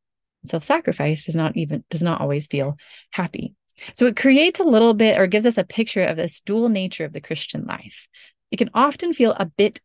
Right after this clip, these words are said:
bipolar. On the one hand, we are to die to self, and on the other hand, we are to live to Christ. We are being tested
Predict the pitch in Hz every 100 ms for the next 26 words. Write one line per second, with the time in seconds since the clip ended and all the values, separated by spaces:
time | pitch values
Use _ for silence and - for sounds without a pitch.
0 | - 175 175 - 165 92 - 185 180 165
1 | 240 320 247 175 160 175 180 151 180 208
2 | 233 254 170 156 175 156 151 - - 285
3 | 285 185 147 143 147 160 - 160 160 -
4 | - - 165 147 147 - 160 - 240 -
5 | - - - _ - _ 196 196 196 170
6 | - 285 247 - 151 135 139